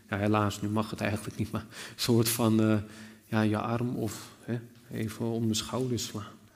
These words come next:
Maar dat is mooi. Dat is mooi hoe God ons daarin wil helpen. En ja, ik wil alvast de worship team naar voren vragen.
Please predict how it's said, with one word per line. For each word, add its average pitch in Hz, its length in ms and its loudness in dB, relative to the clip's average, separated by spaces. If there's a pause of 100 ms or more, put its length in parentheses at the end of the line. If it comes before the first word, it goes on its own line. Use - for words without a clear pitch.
(480)
Maar 107 120 -2
dat 113 200 0
is 113 160 -4
mooi. 120 380 2 (260)
Dat 107 180 -6
is 107 140 -8
mooi 120 240 0
hoe 107 100 -2
God 117 260 -4
ons 117 140 -2
daarin 110 520 -4 (340)
wil 107 180 0
helpen. 123 480 -4 (1200)
En 104 280 -4 (1500)
ja, 120 240 -2 (380)
ik - 160 -8
wil 110 200 2
alvast 110 380 -2
de 107 100 0
worship 120 480 4
team 123 160 2
naar 113 140 4
voren 123 400 0
vragen. 127 500 -6